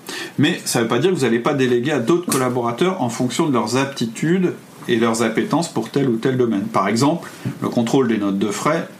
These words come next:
il va peut-être pas aller à Jean parce que, euh, Valérie, elle est beaucoup plus, euh, administrative que lui. La présentation au copi-, au comité du direction, de, de direction,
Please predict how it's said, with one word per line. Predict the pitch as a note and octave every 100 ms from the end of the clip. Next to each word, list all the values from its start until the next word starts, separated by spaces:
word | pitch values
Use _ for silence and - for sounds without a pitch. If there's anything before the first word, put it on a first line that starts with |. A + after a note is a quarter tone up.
| -
il | A2+
va | G2+ F#2+
peut-être | C3 A2+
pas | - B2+
aller | A2+ G#2+
à | G2 G#2
Jean | C#3+ F3+ - - - - -
parce | G#2+ -
que, | C3
euh, | C#3 C#3+ A2+ G2+ G2 F#2+
Valérie, | A2 A2 G#2+ C#3 E3
elle | A#2+
est | G2+
beaucoup | A#2 A#2 A#2
plus, | - A#2+ A2+
euh, | G2+ F#2+ F#2
administrative | B2 B2+ B2 A2+ - F#2+ - D3+ -
que | C3
lui. | G#2+ F#2 - -
La | G#2
présentation | G2 C3 C3+ A#2 A#2+ C3+ A#2
au |
copi-, | - G#2+ - -
au | A#2+
comité | - A2+ A2+ A2+
du | G#2+
direction, | G2+ G2 F#2+ - C3+
de, | A#2+ G#2+
de | G2 G2+
direction, | G2 G2+ G2 E3+